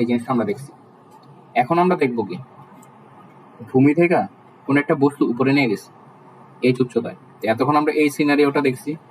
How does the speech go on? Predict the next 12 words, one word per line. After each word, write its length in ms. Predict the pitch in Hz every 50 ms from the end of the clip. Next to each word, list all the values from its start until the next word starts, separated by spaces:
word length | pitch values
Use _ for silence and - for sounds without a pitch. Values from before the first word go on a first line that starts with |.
| - - - - - - - - - - -
এখন 140 | - - 131 131
আমরা 120 | 131 135 139 147
কোন 100 | 143 143 139
সিনারিওটা 380 | 147 151 143 139 139 135 135 123 120
দেখব? 120 | 110 - - - - - - - 107 110
ভূমি 180 | 123 120 127 123
থেকে 120 | 135 143 160 156
একটা 120 | - 170 160 143
নির্দিষ্ট 340 | 135 127 131 131 147 147 - 175 147
উচ্চতায় 300 | 139 - 135 123 151 143 131
নিয়ে 120 | 113 101
গেছি, 180 | 98 95 -